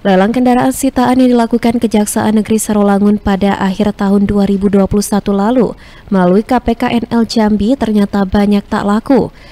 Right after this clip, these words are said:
Dari tujuh belas item yang dilelang, mulai dari handphone, sepeda motor, dan mobil, hanya ada beberapa saja yang laku dan menghasilkan uang seratus tiga puluh lima juta rupiah masuk ke kas negara.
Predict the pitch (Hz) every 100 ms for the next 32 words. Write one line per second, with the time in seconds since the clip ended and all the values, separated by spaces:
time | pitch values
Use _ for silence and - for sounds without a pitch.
0 | - - 196 190 214 247 254 262 - 247
1 | 247 277 277 277 254 254 247 190 262 277
2 | 214 208 208 208 220 247 - - - -
3 | - - - 202 196 247 254 - 285 247
4 | 254 240 240 208 220 311 262 220 214 208
5 | 233 214 208 202 208 - 208 220 208 208
6 | 208 214 - 240 - - - - 190 185
7 | 180 - 196 226 254 262 262 254 240 226
8 | 254 240 - 208 220 220 220 214 214 208
9 | 220 208 214 233 208 185 277 226 214 -
10 | 196 - 262 - 240 - 202 190 185 180
11 | -